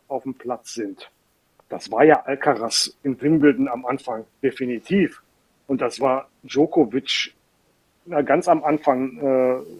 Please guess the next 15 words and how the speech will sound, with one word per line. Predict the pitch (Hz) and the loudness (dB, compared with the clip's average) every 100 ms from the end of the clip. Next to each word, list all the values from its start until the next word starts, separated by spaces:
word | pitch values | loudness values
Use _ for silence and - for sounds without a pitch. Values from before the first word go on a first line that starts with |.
| - 156 | -10 -2
äh, | 135 131 139 | -2 -2 -4
in | |
Cincinnati | 131 147 143 135 135 127 | -2 -2 0 -2 0 0
nicht, | 139 247 269 | 2 2 2
aber | 143 131 | -2 -2
dann | 123 135 147 131 | -2 -2 -2 -2
so, | 135 135 135 139 131 127 117 _ _ _ _ - | 0 0 0 -2 -2 -2 -6 _ _ _ _ -12
äh, | |
ähm, | 127 123 123 117 123 - 127 135 139 | -6 -6 -6 -8 -12 -16 -18 -16 -4
Richtung | 147 - 151 | -4 0 2
Ende | 151 151 | 6 6
des | 135 - | 4 0
ersten | 147 - 127 | -2 0 -2
Satzes | 143 - - | -2 -2 -6
auf, | 147 | -6